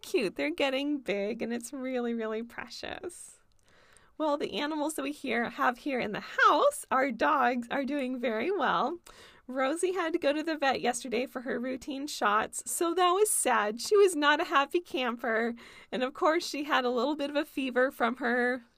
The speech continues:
vaccinations, but today she's doing much better, no fever, and she's smiling again and all happy. So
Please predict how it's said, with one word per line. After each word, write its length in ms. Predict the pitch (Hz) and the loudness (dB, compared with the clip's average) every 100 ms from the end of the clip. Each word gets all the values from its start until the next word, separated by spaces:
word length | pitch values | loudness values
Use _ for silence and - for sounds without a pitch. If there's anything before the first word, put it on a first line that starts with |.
| - | 0
vaccinations, 1200 | 247 226 - - 254 247 226 - 214 190 208 233 - | 2 2 -4 -10 -6 -4 -4 -4 -2 -2 -4 -10 2
but 400 | 247 226 220 - - - - - _ _ - | 4 4 2 -4 -18 -20 -20 -20 _ _ -10
today 580 | 285 233 320 349 339 349 | -8 -4 0 2 2 0
she's 300 | 339 285 277 | 0 -4 -2
doing 260 | 254 254 | -2 0
much 260 | 349 427 - | -2 -2 0
better, 460 | 381 339 320 330 | 2 2 0 -2
no 260 | 294 285 339 | 0 0 0
fever, 500 | 349 330 302 277 269 | 0 -2 0 0 0
and 140 | 269 | -2
she's 280 | - 277 269 | -2 -4 -2
smiling 560 | - 269 233 226 170 240 | -4 2 2 4 2 0
again 440 | 233 208 165 214 | 2 4 4 2
and 120 | 220 | 2
all 140 | 233 285 | 4 4
happy. 500 | 285 - - - 240 | 2 0 -2 -10 -10
So 420 | - - - | -8 -6 -6